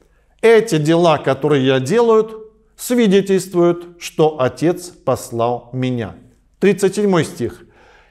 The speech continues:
«И пославший меня Отец сам засвидетельствовал о мне. А вы ни гласа его никогда не слышали, ни лица его не видели», тридцать восьмой стих, «и не имеете слова его, пребывающего в вас,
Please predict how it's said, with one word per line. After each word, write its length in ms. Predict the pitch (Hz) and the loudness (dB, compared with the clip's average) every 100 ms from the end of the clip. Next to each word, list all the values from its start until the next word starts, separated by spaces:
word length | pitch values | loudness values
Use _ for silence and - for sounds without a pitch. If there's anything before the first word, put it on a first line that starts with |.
| _ | _
«И 120 | - 170 | 0 2
пославший 680 | 196 190 247 262 - 190 | 2 -2 0 0 2 0
меня 340 | 170 180 180 180 | 2 2 2 2
Отец 580 | 180 254 277 277 - _ _ _ | 0 -2 -2 -4 -16 _ _ _
сам 420 | - - 254 247 | -14 -2 0 2
засвидетельствовал 960 | 175 180 180 170 196 220 185 185 180 180 | 2 0 2 0 0 0 -2 0 0 2
о 100 | 170 | 2
мне. 360 | 170 160 127 90 - _ _ _ _ _ _ _ | 0 0 -4 -8 -18 _ _ _ _ _ _ _
А 160 | 170 180 | 0 2
вы 120 | 190 | 2
ни 120 | 190 | 2
гласа 440 | 175 208 208 - | 4 2 2 0
его 180 | 156 139 | 0 0
никогда 420 | 139 160 175 170 | 0 0 2 2
не 140 | 170 160 | 2 0
слышали, 720 | 160 185 185 139 113 - - - - - | 0 -4 -2 -6 -6 -10 -16 -20 -20 -4
ни 180 | 156 190 | 2 4
лица 440 | 185 180 - 214 | 4 2 0 0
его 320 | 196 180 190 | 2 2 2
не 240 | 185 170 170 | 2 0 0
видели», 720 | 247 190 170 151 - - - | 0 0 0 0 -4 -10 -8
тридцать 320 | 170 180 175 165 | -2 0 0 0
восьмой 320 | 170 165 170 | 0 2 -2
стих, 340 | 175 170 - - - - | 0 -4 -4 -14 -20 -2
«и 120 | 185 | 2
не 160 | 196 202 | 4 4
имеете 380 | 196 190 190 190 | 4 2 2 -2
слова 400 | - 214 196 185 | 0 2 4 4
его, 200 | 180 190 | 4 2
пребывающего 840 | 175 165 170 175 160 - 165 156 | 2 2 2 2 0 0 2 2
в 80 | 147 | 2
вас, 400 | 185 220 - | 0 0 -4